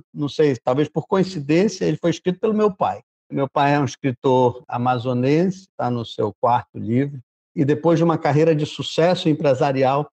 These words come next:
resolveu se tornar escritor. Ele é de origem búlgara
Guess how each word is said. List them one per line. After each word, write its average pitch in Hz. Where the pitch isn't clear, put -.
resolveu 131
se -
tornar 131
escritor. 160
Ele 214
é 220
de 185
origem 190
búlgara 143